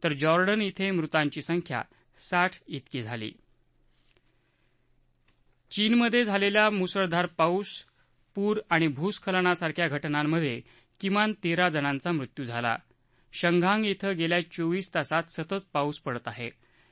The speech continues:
त्याचा परिणाम सुमारे साडेसहासष्ट हजार लोकांच्या जीवनावर पडला आहे.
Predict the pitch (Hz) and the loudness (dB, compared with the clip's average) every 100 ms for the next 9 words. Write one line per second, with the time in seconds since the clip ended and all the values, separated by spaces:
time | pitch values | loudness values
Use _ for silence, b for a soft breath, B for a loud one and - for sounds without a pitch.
0 | b b - 180 180 165 170 170 208 214 | b b -2 0 0 0 0 2 0 -2
1 | 175 170 170 165 160 156 180 180 - 151 | 0 2 2 -2 0 2 0 -4 -4 -2
2 | 160 202 - 196 139 147 165 160 139 135 | -2 -4 -6 -4 -2 0 0 -2 -2 -2
3 | 143 170 131 135 135 127 135 170 143 131 | -2 -4 -4 -6 -4 -4 -6 -4 -4 0
4 | 123 110 | -2 -2